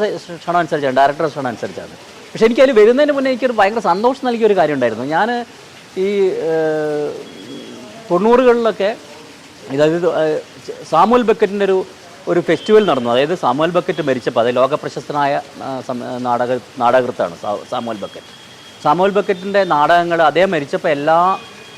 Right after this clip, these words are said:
ലോകം മുഴുവൻ അദ്ദേഹത്തിൻ്റെ നാടകങ്ങൾ, ഏ, കളിച്ച് അദ്ദേഹത്തിനൊരു, ആ, എന്താ പറയുക, ആ,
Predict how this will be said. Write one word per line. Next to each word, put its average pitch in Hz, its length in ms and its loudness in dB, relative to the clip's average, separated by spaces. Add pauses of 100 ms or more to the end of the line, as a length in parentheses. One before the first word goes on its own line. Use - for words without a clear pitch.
(140)
ലോകം 196 300 4
മുഴുവൻ 196 240 4
അദ്ദേഹത്തിൻ്റെ 165 300 0
നാടകങ്ങൾ, 151 500 0 (460)
ഏ, 135 40 -4 (640)
കളിച്ച് 147 300 0 (600)
അദ്ദേഹത്തിനൊരു, 156 440 0 (580)
ആ, 143 60 -2 (120)
എന്താ 139 240 0
പറയുക, 139 280 0 (320)
ആ, 127 40 -4